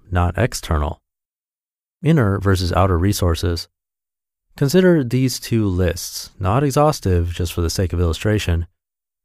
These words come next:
Inner resources, creativity, self-discipline, confidence, intelligence, determination, courage, knowledge,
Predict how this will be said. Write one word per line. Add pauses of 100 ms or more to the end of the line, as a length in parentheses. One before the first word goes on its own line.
Inner
resources, (640)
creativity, (200)
self-discipline, (100)
confidence, (240)
intelligence, (240)
determination,
courage,
knowledge,